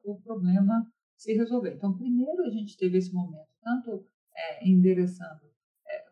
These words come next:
públicos específicos que naquele momento precisavam se locomover efetivamente, né? E, e também,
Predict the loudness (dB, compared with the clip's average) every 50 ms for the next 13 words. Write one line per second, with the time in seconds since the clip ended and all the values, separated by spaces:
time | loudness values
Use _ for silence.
0 | _ -4 0 0 2 4 4 4 4 2 0 -8 -14 -20 -20 _ -20 -12 _ -4
1 | -4 -4 -4 -4 -2 -2 -4 -4 -10 _ -20 -16 -8 -2 2 2 2 2 2 0
2 | 0 2 2 2 2 0 -8 -16 -20 -20 _ -16 -8 -6 -6 -4 -2 0 0 2
3 | 2 2 2 2 0 -2 -6 -6 -6 -6 -8 -14 -20 -20 -20 -20 -20 _ -10 -2
4 | -2 -2 -2 -2 -10 -14 -16 -18 -20 -20 _ _ _ -20 -20 -20 -18 -8 -2 0
5 | 0 0 0 -4 -8 _ _ _ _ _ -12 -6 -6 -6 -6 -6 -12 _ _ _
6 | _ _ _ _ _ 4 6 6 6 6 4 0 0 0 0 0 0 0 2 4
7 | 6 6 6 6